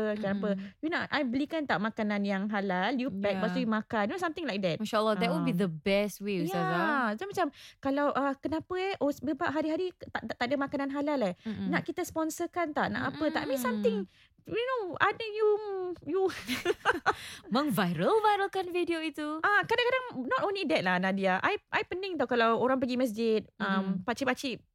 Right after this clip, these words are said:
Speaker 1: macam, ah, "Eh, kenapa ni pakai skirt?" Tapi macam tengok atas bawah, atas bawah, pakcik-pakcik, please lah, pakcik. I mean, like, masjid tu rumah Allah, man.
Speaker 2: Yeah.
Speaker 1: Anyone can come. Dia pakai tudung ke, tak pakai tudung ke, dia pakai skirt ke, dia pakai ketat.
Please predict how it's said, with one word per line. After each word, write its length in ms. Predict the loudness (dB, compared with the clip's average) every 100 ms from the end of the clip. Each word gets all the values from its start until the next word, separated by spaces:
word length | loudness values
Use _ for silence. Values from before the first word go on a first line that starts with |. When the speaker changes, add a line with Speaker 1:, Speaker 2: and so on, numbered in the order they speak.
| _ _ _
Speaker 1:
macam, 520 | -2 2 2 2 -2
ah, 320 | 2 2 2
"Eh, 120 | 2 2
kenapa 280 | 6 4 4
ni 140 | 2
pakai 220 | 4 4
skirt?" 260 | 4 4 4
Tapi 240 | 4 2
macam 400 | 0 2 0 0 -8 -20 -6
tengok 260 | 0 2 4
atas 240 | 6 6
bawah, 280 | 6 6 6
atas 220 | 4 2
bawah, 340 | 2 2 2 2
pakcik-pakcik, 520 | -2 -4 -6 -4 -6
please 240 | 0 0
lah, 160 | 4 4
pakcik. 560 | 2 0 2 2 2 0
I 140 | 0
mean, 200 | -2 -2
like, 240 | 4 2 2 -4
masjid 400 | 0 2 2 2
tu 140 | 2
rumah 220 | 2 2
Allah, 200 | 4 4
man. 300 | 4 2 0 -2
Speaker 2:
Yeah. 340 | -6 -2 0
Speaker 1:
Anyone 400 | 2 2 2 2 2
can 220 | -2 0
come. 240 | 2 4
Dia 80 | 4
pakai 260 | 2 2 0
tudung 360 | 0 2 0
ke, 100 | 0
tak 160 | -2 0
pakai 140 | -2
tudung 320 | -2 0 0
ke, 100 | -2
dia 80 | -2
pakai 240 | -2 -2 -4
skirt 400 | -4 -2 0 0
ke, 120 | -2
dia 120 | -2
pakai 160 | -2 -6
ketat. 460 | -6 -6 2 2